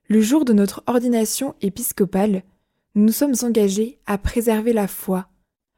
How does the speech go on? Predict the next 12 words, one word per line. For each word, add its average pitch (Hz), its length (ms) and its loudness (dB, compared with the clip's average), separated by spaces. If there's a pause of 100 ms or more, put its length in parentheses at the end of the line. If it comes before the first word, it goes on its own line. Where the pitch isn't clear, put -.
(260)
à 208 80 2
renforcer 254 580 0
l'espérance 202 800 -2 (680)
et 208 60 2
à 208 80 4
répandre 233 540 0
la 180 140 2
charité 208 460 -2
du 180 120 -6
Christ. - 600 -8 (1500)
Chers 240 240 -2
frères, 185 480 -6